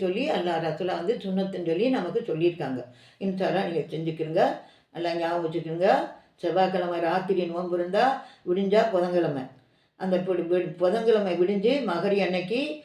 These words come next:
யாசீன் ஓதி முடிஞ்ச த-, எவ்வளோ த-, நஃபிலான தொழுகை தொழுக முடியுமா தொழுது அன்னைக்கு நோன்பு இருந்துக்குங்க. அப்புறம் அடுத்த நாள் பதினாலு,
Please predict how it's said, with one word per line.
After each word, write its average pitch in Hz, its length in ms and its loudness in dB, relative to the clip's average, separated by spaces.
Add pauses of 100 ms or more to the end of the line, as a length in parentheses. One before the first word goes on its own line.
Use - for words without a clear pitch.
(240)
யாசீன் 180 360 -2
ஓதி 180 560 0
முடிஞ்ச 185 300 2
த-, 165 380 2 (260)
எவ்வளோ 175 340 2
த-, 160 500 0
நஃபிலான 170 440 0
தொழுகை 165 280 0
தொழுக 170 340 0
முடியுமா 160 280 0
தொழுது 180 640 2 (640)
அன்னைக்கு 233 340 0
நோன்பு 175 300 2
இருந்துக்குங்க. 131 380 -8 (100)
அப்புறம் 190 260 -2
அடுத்த 165 260 0
நாள் 180 360 -2 (100)
பதினாலு, 170 500 -2